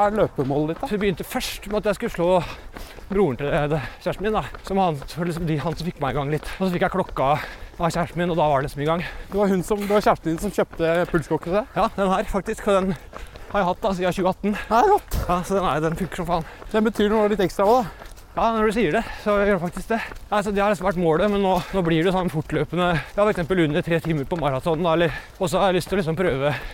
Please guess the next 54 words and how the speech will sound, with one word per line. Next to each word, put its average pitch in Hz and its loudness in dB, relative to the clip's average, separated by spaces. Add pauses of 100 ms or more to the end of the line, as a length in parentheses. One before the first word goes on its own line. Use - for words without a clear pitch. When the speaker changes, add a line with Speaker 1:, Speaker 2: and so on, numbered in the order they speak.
(120)
Speaker 2:
etter 170 0
hvert, 147 -2
sånn 165 -4
som 165 0
noe 165 -4
litt 175 2
sånn 175 0
drøyere, 147 2
noe 160 2
litt 156 0
lengre 147 2 (120)
greier, 170 4
da. 190 2
Et 214 0
mål 165 4
jeg 185 2
har, 180 4
da, 214 6 (160)
er 165 2
jo 175 0
å 190 0
løpe 180 2 (240)
innover 160 2
på 185 0
liksom 165 0 (400)
fjellet, 165 2
da, 202 4 (140)
eller 180 2
vidda, 175 0 (840)
på 175 4
natten, 214 2 (160)
Speaker 1:
Ja, 220 4
ja, 240 -2
ja. 233 4 (240)
Speaker 2:
med 165 2
et 190 -6
eller 185 0
annet 160 -4
black 147 -4
metal 165 -4
på, 160 0 (340)
på 185 2
øret. 170 2 (120)
Speaker 1:
Jeg 220 2
blir 247 2
med 175 0
på 262 4
det. 254 2
Speaker 2:
Ja, 190 4
det, 185 2
det 180 0
er 151 2
liksom 170 -2
sånn 160 -2